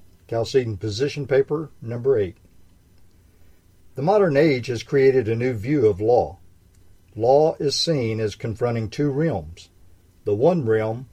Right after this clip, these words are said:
the public sphere, belongs to the state and its law and jurisdiction. The other sphere is the private realm,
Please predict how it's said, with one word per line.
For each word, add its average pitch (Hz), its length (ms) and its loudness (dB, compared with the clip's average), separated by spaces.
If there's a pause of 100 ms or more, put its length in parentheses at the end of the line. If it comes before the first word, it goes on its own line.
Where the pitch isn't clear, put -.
(320)
the 107 80 -2
public 110 340 2
sphere, 135 580 -2 (240)
belongs 123 420 2
to 120 120 -12
the 101 100 -10
state 143 520 0
and 117 120 -8
its - 280 -8
law 101 500 -2
and 117 240 -6
jurisdiction. 101 680 -6 (920)
The 139 140 4
other 196 180 4
sphere 131 480 2
is 110 140 -2
the 107 80 -2
private 151 440 0
realm, 101 460 -8